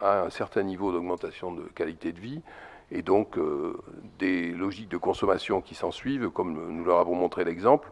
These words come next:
<clears throat> et qui posent quand même pas mal de problèmes. Alors, pour ceux qui sont un peu près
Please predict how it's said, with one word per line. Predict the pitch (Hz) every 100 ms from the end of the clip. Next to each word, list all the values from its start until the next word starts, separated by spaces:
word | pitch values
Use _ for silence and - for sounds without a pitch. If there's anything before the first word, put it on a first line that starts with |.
| -
<clears throat> | 110 113 98 - - -
et | 98
qui | 110
posent | 104 139 -
quand | 120
même | 117
pas | 120
mal | 120
de |
problèmes. | 113 120 107 85 - - - -
Alors, | 92 87 - _ _
pour | - 120 101 92
ceux | - 107
qui | 104
sont | - 98
un | 90
peu | - 92 87 82 78 -
près | - -